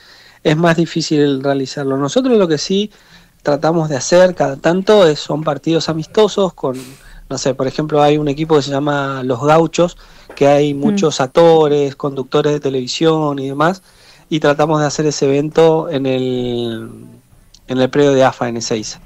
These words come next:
Speaker 1: Entonces, ya al estar dentro del esta-, eh, del predio, da otra visibilidad y al competir con ellos también, eh, llegamos a más lugares y demás. Y bueno, y ahí tratamos de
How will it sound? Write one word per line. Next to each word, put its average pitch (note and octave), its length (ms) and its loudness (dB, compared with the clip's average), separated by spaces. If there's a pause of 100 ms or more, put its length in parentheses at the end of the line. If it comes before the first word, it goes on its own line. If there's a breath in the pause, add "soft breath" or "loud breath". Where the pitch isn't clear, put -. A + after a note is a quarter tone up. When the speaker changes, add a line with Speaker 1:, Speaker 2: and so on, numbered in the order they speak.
(360 loud breath)
Speaker 1:
Entonces, C#3 500 -2 (300 loud breath)
ya D3+ 320 2
al B2+ 100 -2
estar C#3+ 300 0
dentro C#3+ 260 -2
del C#3 160 -2
esta-, D3 260 -2
eh, A#2 560 -4
del A#2+ 360 -6
predio, D#3+ 760 4
da C3 400 0 (140)
otra C3+ 680 0
visibilidad D3+ 800 0 (320 loud breath)
y C3 140 2
al B2+ 180 2
competir B2+ 460 -4
con C#3+ 120 0
ellos C#3+ 320 -6
también, B2+ 600 -2 (260)
eh, A#2 240 -16
llegamos B2+ 420 -4
a B2+ 60 -2
más C3 340 -6 (120)
lugares C3 720 2
y B2+ 40 -8
demás. A#2 280 -10
Y C3+ 60 0
bueno, C3+ 180 0
y B2+ 60 -4
ahí C#3 180 0
tratamos D3 480 -2
de C#3+ 240 -4